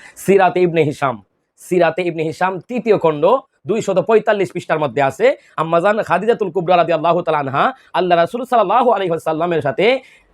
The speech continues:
তাহাজ্জুদে নামাজ আদায় করেছেন, একই সাথে নামাজ আদায় করেছেন। তো মোল্লা বলতে চাই, উনি না-, মা, মা খাদিজা রাদিয়াল্লাহু তাআলা নামাজ পড়েন, নাউজুবিল্লাহ।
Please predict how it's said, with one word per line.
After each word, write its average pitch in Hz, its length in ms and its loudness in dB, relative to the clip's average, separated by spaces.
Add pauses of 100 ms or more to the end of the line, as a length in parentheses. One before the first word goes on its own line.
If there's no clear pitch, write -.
(280)
তাহাজ্জুদে 139 420 -2
নামাজ 123 320 -2
আদায় 117 180 -2
করেছেন, 113 400 -2
একই 214 200 0
সাথে 185 180 2
নামাজ 131 200 0
আদায় 117 160 -2
করেছেন। 107 340 -8 (420)
তো 127 60 0
মোল্লা 135 240 4
বলতে 127 240 0
চাই, 180 300 -2
উনি 131 160 -2
না-, 131 140 -2
মা, 131 240 0
মা 131 180 0
খাদিজা 160 460 -2
রাদিয়াল্লাহু 139 360 2
তাআলা 127 140 -4
নামাজ 120 260 -8
পড়েন, 110 160 -10
নাউজুবিল্লাহ। 104 560 -8